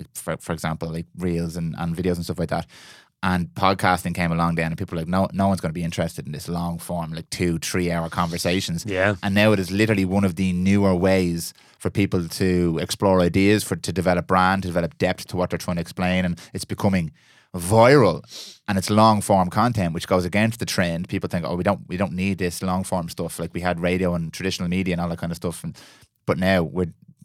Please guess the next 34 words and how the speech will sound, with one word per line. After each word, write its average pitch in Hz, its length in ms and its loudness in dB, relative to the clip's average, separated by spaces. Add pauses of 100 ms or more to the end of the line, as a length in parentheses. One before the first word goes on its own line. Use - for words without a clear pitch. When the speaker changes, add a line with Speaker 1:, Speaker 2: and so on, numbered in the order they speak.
Speaker 1:
people 85 240 -2
are 82 40 -2
listening 82 340 -4
to - 100 -12
this 82 200 -6
long 87 100 -4
form 104 120 0
Speaker 2:
Yeah. 87 160 2
Speaker 1:
content, 92 440 -4
and 85 160 -4
they 92 100 -2
didn't 98 340 -2
know 98 180 4
they 87 100 0
wanted 101 340 2
it 87 100 -2
until 87 440 -2 (560)
an 92 80 -4
opportunity 92 420 -2
is 85 60 -4
provided. 85 440 -2 (200)
And 92 100 -2
that 113 100 4
brings 110 200 2
me 98 100 0
to 98 100 -2
this, 87 160 0
the - 140 -4
last 101 320 2
bit 107 140 2
of 92 100 0
that 85 200 0
point 98 280 -2
was 82 140 -6